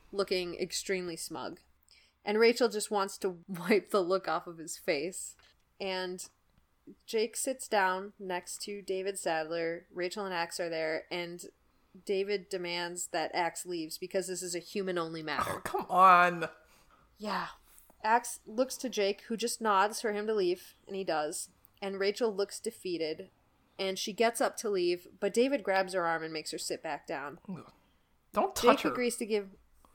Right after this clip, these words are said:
Speaker 1: seriously, don't touch her. <laughs> Jake agrees to give him the blue box, and he says that Cassie will lead him there. David demands Rachel takes him,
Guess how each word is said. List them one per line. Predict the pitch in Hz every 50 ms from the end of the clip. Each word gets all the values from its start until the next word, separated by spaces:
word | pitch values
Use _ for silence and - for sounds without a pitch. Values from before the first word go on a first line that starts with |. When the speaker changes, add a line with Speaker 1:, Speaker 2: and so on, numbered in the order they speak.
| - _ - - - - -
Speaker 1:
seriously, | - - - - 214 196 185 - - - - - _ _ _ -
don't | - 190 175 - -
touch | - 190 175 - -
her. | - - 196 - - _ _ _ _ _ _ _ _ -
<laughs> | 214 - - - - - - 285 233 - _ _ _ _ - - - - - - - - - - - - - - - - - - -
Jake | - 262 294 294 -
agrees | - 214 247 254 254 247
to | - 233
give | 233 226
him | 220 220
the | 208
blue | 185 196 196 190
box, | 180 185 170 160 160 160 - - - - - - - - -
and | - 196 196 196 196 - - -
he | - - 226 214
says | - 220 202 190
that | 190 196 190
Cassie | - - 175 180 180 - 208 190
will | 175 175 170
lead | 175 170 160
him | 156 151 151
there. | 147 143 131 - - - - - - - -
David | - 240 254 262 285 220
demands | 220 202 180 190 196 190 185 180 175 170 - -
Rachel | 175 170 165 - - 160
takes | 156 - - 117 - -
him, | - 120 92 -